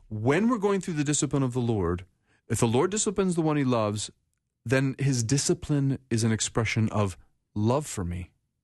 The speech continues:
So that's one, like, that's a, that's a paradigm in which I want,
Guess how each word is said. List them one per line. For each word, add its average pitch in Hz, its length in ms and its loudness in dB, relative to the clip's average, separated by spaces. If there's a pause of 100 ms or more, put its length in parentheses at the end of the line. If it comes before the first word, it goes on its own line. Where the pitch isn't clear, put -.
(1500)
So 143 120 4
that's 147 180 0
one, 160 360 0
like, 127 240 -4 (120)
that's - 160 -2
a, 180 140 0
that's 180 160 -2
a 196 80 2
paradigm 143 880 0
in 127 220 0
which 123 340 -2
I 120 80 0
want, 131 220 -2